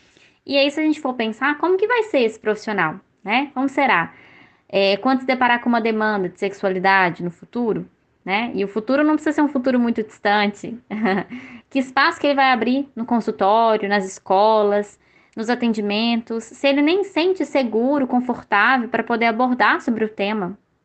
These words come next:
ou até mesmo por conta das lacunas que teve, né, de diversas maneiras que a gente tá justamente colocando aqui. É, Rebeca, tem até um, um documento oficial da unesco, né?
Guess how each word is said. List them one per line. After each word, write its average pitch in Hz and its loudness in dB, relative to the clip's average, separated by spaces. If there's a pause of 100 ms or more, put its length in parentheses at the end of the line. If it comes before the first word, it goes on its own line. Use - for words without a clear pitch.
ou 220 2
até 277 2
mesmo 254 2
por 262 -8
conta 285 0
das 214 0
lacunas 208 -2
que - -20
teve, 220 -2 (100)
né, 214 0
de 196 -4
diversas 208 -2
maneiras 180 -4
que - -12
a 170 -8
gente 170 -10
tá 180 -2 (460)
justamente 208 -2
colocando 220 0
aqui. 175 -6 (960)
É, 190 0
Rebeca, 226 0
tem 254 -2
até 262 0
um, 277 0
um 214 -2
documento 214 0
oficial 185 0
da 175 0
unesco, 190 -4 (160)
né? 226 -6